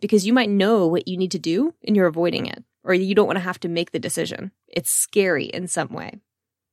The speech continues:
And when I didn't allow myself to rest, I would literally laugh about not having time as I crammed in more shit to do. Like, family would ask me things like, "Do you ever just stop? Do you ever slow down?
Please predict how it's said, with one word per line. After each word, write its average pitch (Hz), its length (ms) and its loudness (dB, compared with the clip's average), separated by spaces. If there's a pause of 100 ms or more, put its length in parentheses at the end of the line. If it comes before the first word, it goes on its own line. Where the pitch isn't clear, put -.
(760)
And 240 120 8
when 262 100 6
I 320 100 4
didn't 359 220 6
allow 277 180 2
myself 240 340 2
to 190 120 -2
rest, 196 360 0 (140)
I 220 60 4
would 277 120 2
literally 320 340 2
laugh 185 680 -2
about 196 300 4
not 196 240 4
having 190 240 -2
time 185 560 -8
as 185 100 -2
I 180 80 4
crammed 185 400 -2
in 180 100 0
more 175 200 0
shit - 220 -6
to - 100 -12
do. - 220 -8 (560)
Like, 208 120 4
family 302 300 4
would 226 120 8
ask 190 220 0
me 202 80 2
things 185 280 0
like, 175 340 -4
"Do 214 120 -2
you 285 60 4
ever 392 120 4
just 370 260 2
stop? 226 420 2
Do 247 60 -2
you 285 60 0
ever 320 80 2
slow 226 320 4
down? 202 460 2